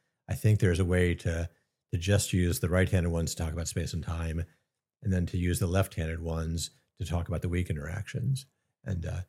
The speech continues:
and to try to bring the, bring the things together. But, um, this requires kind of re-, rethinking kind of the, the whole subject at its, at its basics. And, and, um,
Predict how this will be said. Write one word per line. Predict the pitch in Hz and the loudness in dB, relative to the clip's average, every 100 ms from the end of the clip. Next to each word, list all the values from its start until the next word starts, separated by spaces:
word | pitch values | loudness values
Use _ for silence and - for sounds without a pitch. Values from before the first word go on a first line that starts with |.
| _ | _
and | 92 | -8
to | 85 | -8
try | - 85 | -6 -6
to | 73 | -4
bring | 80 78 | -6 -4
the, | 139 | -4
bring | 85 90 | -2 -2
the | 78 | -2
things | 80 - | -6 -6
together. | - 82 78 - 95 | -8 -10 -10 -8 -8
But, | 87 92 - _ _ _ _ _ - | -6 -8 -10 _ _ _ _ _ -8
um, | 87 85 | -4 -2
this | 87 104 - | -2 0 2
requires | 101 104 95 92 90 82 | 2 4 4 4 2 0
kind | - 87 | 0 0
of | 85 - - | -2 -6 -2
re-, | 98 - 95 98 | 0 2 2 4
rethinking | - 92 92 87 82 | 4 4 4 0 0
kind | 92 85 | 0 0
of | |
the, | 80 - 120 - _ - _ _ _ _ _ _ _ _ | 0 0 0 -4 _ -20 _ _ _ _ _ _ _ _
the | - | -6
whole | 85 82 82 | -4 -2 0
subject | - 90 90 85 - - | 2 2 2 -2 -4 -2
at | 90 | 0
its, | 80 - 131 _ _ _ - | -2 -6 -12 _ _ _ -6
at | 90 | -4
its | - - | -4 -8
basics. | - 87 87 92 92 - | -4 -2 -2 -4 -6 -8
And, | - - | -8 -6
and, | 87 78 82 | -6 -6 -6
um, | 80 78 | -6 -8